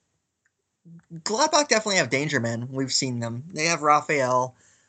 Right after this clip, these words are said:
um, Eden Hazard's younger brother. You know,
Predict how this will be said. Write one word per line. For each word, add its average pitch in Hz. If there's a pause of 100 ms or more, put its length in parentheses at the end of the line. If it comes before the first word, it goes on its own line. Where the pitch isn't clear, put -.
(120)
um, 120 (1300)
Eden 143
Hazard's 151
younger 120
brother. 123
You -
know, 123